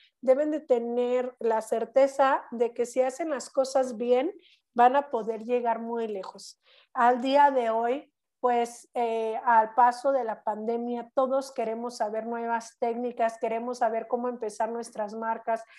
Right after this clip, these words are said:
queremos saber cómo vamos a generar y cómo vamos a llegar a estas grandes pasarelas. Queremos realmente que alguien nos diga qué hacer. Pero yo como consejo les puedo decir,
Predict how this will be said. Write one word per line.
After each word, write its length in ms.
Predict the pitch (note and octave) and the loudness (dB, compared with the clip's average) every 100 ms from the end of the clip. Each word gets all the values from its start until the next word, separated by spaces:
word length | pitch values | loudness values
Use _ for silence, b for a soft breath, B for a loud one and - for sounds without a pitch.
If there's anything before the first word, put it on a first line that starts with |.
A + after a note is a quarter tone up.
| b _ | b _
queremos 440 | C4 B3+ B3+ C#4 | 2 4 2 -2
saber 380 | C#4 A#3 A#3+ B3 B B _ | -2 0 -2 -6 B B _
cómo 300 | C#4+ D4 D#4+ | 2 4 4
vamos 360 | D4+ D4 D4+ D4+ | 6 4 0 0
a 100 | C#4 | -2
generar 640 | C4 A#3 A3 A3+ A#3 B3 | -4 -6 -2 2 4 2
y 140 | A#3+ | -2
cómo 240 | - C#4 D4 | 0 0 2
vamos 340 | D4 D4 D4 | 2 0 -2
a 60 | C4+ | -2
llegar 320 | A#3 A#3 A#3 | 0 -2 -2
a 80 | B3 | -2
estas 300 | B3 C4 B3 | -2 -6 -4
grandes 380 | A#3+ A#3+ B3+ | -8 -6 -8
pasarelas. 720 | - A3+ A3+ G3+ A3 A3+ A3+ A3+ b b b _ | -6 -8 -6 -4 -2 0 -2 -4 b b b _
Queremos 540 | C4 B3+ C#4 C#4+ D#4 - - _ _ _ _ | 4 8 6 6 0 -6 -20 _ _ _ _
realmente 720 | D#4+ C#4 D4+ D#4+ D#4+ E4 E4 E4 | -4 4 6 6 2 0 -2 2
que 80 | |
alguien 240 | D4+ D4 D4+ | 0 2 0
nos 220 | C#4+ A#3 | -2 -2
diga 240 | C4+ C#4 | 0 0
qué 140 | C#4 B3+ | 2 0
hacer. 340 | B3 A#3+ G3 _ _ _ _ _ _ _ | 0 -2 -8 _ _ _ _ _ _ _
Pero 220 | C4+ B3+ | 2 2
yo 320 | G#3 C4+ C#4 | 0 2 2
como 280 | D4+ D#4+ D4+ | 2 -2 -4
consejo 420 | B3+ A#3 B3+ B3 | -6 -4 -4 -2
les 200 | C4 B3+ | -2 -4
puedo 240 | - B3+ B3 | 0 2 2
decir, 600 | A#3 A3+ - F#4 - | -2 -6 -4 -4 -6